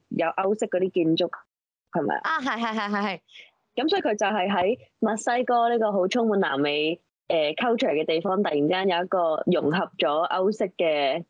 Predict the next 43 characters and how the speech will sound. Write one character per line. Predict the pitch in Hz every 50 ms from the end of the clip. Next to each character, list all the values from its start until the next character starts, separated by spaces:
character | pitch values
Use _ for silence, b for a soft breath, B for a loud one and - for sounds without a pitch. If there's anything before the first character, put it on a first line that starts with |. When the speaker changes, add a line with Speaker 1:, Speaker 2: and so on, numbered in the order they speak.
| _ _ _ _
Speaker 1:
一 | 208
個 | 196 190
氣 | 202 185 160 165
氛 | - 180 165 165 160
噉 | 156
樣 | 143 139 139 135
咯。 | 139 139 165 - _ _ _ _ _ _ _ _ _
Speaker 2:
係， | - 254 - 285 277 240 220 190 180 170 - - 180 - - -
可-， | - 233 247 269 294 320 349 359 359 370 370 - - -
好， | - - - 233 220 226 254 320 - - - _ - - 240
係， | - 254 240 202 175 -
應 | - 285 285 269
該 | 262 214
係 | 190
噉 | 185 175 202
講。 | 214 190 165 B B B B B B -
哦， | 302 285 262
噉 | - 320 381
我 | 392 320 254
知 | - 349 349
點 | 302 285 269 285
解 | 269 254
我 | 233 220 226 247
冇 | 240 208 208
去， | 202 220 220 240 220 208 233 214
去 | 208
到 | 202 226
好 | 180 196
amazing | 220 240 247 233 240 240 247 - 214 151
啦。 | 151 151
如 | 156 160 170 233
果 | 311 330
你 | 311 220
突 | - 208
然 | 160
之 | 156 160
間 | 220 254 285
噉 | 262 254 247
講， | 240 214 196
我 | 214
就 | 208
醒 | 190 - 170 175
起， | 190 214